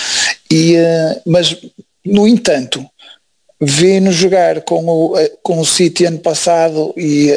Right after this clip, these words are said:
a fazer muito na expectativa e não sei o quê, vê-nos a ser uma equipa muito, muito agressiva, muito não sei o quê, e compara-nos com o Simeone.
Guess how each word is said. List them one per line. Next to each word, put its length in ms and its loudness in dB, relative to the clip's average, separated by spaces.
a 80 0
fazer 320 -2
muito 280 -2
na 80 2
expectativa 880 0
e 40 0
não 80 -2
sei 160 0
o 40 -4
quê, 200 0
vê-nos 320 0
a 60 0
ser 180 -2
uma 120 -2
equipa 320 -2
muito, 440 -4
muito 260 0
agressiva, 840 2
muito 240 -2
não 100 0
sei 120 0
o 40 -4
quê, 100 2
e 60 0
compara-nos 640 0
com 160 -2
o 40 0
Simeone. 580 0